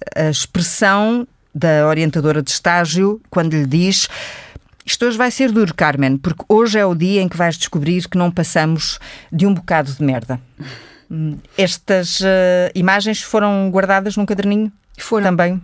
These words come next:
Speaker 1: Hum.
Speaker 2: Foram. Da, eh, essa expressão
Speaker 1: Estas
Speaker 2: da
Speaker 1: imagens, estes cheiros?
Speaker 2: É, e essas, essa expressão da enfermeira Clara, do quando ela me disse, "É hoje que tu vais descobrir que não passamos de um bocado de merda", eu tinha mesmo escrita,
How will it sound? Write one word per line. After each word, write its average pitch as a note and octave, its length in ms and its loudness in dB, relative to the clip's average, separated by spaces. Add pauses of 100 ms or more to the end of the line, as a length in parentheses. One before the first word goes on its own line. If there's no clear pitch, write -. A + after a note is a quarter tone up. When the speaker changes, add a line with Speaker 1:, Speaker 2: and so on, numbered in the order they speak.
(120)
Speaker 1:
Hum. F3+ 220 2
Speaker 2:
Foram. G3+ 420 -2
Da, A3 140 -2 (200)
eh, G#3+ 240 2
essa A3 200 -2
expressão - 340 -2
Speaker 1:
Estas G#3+ 200 2
Speaker 2:
da G#3 60 2
Speaker 1:
imagens, G3+ 360 0
estes F#3+ 240 -2
cheiros? G#3 460 -2
Speaker 2:
É, A#3+ 240 0
e A3+ 160 2
essas, A3 480 -2
essa A3+ 240 -4
expressão - 320 -4
da G#3+ 80 2
enfermeira G#3 340 -2
Clara, G#3+ 260 0
do G3 120 -4
quando G#3 200 0
ela G#3+ 200 2
me G#3 60 0
disse, G#3 260 -2 (120)
"É A3 140 2
hoje A#3 140 0
que - 60 -12
tu A3 60 -8
vais A3 140 -2
descobrir A3 320 -4
que A#3 60 -2
não A3 80 -4
passamos A3 280 -4
de A3 60 -4
um A3+ 40 -2
bocado G#3 200 -4
de G#3+ 60 0
merda", G#3+ 240 -2
eu A#3 160 -2
tinha A3 200 0
mesmo A3 720 0
escrita, A#3+ 540 -4